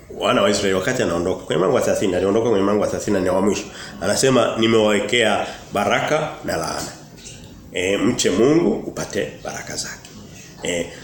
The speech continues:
sasa Mungu huyo ambaye unaweza akakubariki alafu akaku-, akakunyima mke mwema, mme mwema,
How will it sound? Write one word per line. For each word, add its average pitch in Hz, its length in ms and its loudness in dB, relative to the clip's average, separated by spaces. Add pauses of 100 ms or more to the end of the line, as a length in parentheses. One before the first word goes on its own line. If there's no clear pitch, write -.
sasa 196 240 4
Mungu 226 320 6
huyo 220 220 8
ambaye 208 240 6
unaweza 180 440 6
akakubariki 139 680 4
alafu 180 200 6
akaku-, 135 500 4
akakunyima 151 720 4
mke 175 320 4
mwema, 175 440 6
mme 202 240 6
mwema, 165 640 6